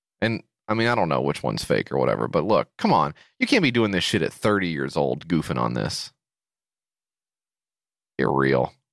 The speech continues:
Thirty years old, you gotta start thinking about fucking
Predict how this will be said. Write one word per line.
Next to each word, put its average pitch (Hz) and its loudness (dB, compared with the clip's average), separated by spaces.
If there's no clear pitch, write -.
Thirty 208 4
years 147 4
old, 131 2
you 139 2
gotta 180 4
start 160 0
thinking 143 0
about 127 2
fucking 101 -2